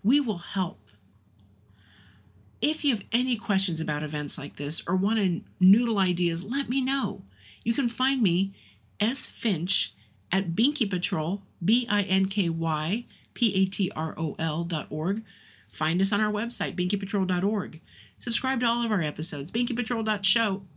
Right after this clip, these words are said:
or your favorite podcast venue. Thank you for listening. I hope these ideas helped, and I hope you get more volunteers.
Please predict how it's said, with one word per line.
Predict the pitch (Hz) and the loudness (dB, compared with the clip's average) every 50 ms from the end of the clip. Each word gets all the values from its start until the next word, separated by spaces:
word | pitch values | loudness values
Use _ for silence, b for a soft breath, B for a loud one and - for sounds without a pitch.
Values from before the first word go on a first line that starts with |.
| - - | -6 -4
or | 202 233 240 | -2 -2 0
your | 214 220 214 | -2 -2 -2
favorite | - 202 196 190 196 190 | -2 -2 0 0 -2 -2
podcast | - 190 165 160 165 - 165 151 165 - | -2 -2 -2 -2 -2 -2 -2 0 0 -2
venue. | - 156 151 147 143 127 98 - - B B B B B B B B B | -2 -4 -4 -4 -4 -6 -8 -8 -12 B B B B B B B B B
Thank | 247 247 247 247 247 | 0 0 0 0 -2
you | 254 | -2
for | 240 - 233 220 | -2 -2 -2 -2
listening. | 214 240 240 - 247 247 240 214 | 0 0 0 0 2 2 2 4
I | 208 | 2
hope | 214 254 233 - | 2 0 -2 0
these | 240 233 220 220 | 2 2 4 4
ideas | 214 208 190 220 220 208 196 196 | 2 2 2 2 2 2 0 -2
helped, | 196 - 269 277 330 339 - _ - B B B B B B B B B | -4 -4 -4 -4 -4 -6 -8 _ -20 B B B B B B B B B
and | - 247 240 | 2 2 4
I | 226 | 4
hope | 220 269 320 302 - | 2 0 -2 -2 -4
you | 311 277 | -2 -2
get | 233 - - | -2 -2 -2
more | 247 247 | -2 -2
volunteers. | 240 247 247 247 240 - 285 269 240 | 0 0 0 0 0 0 0 0 -2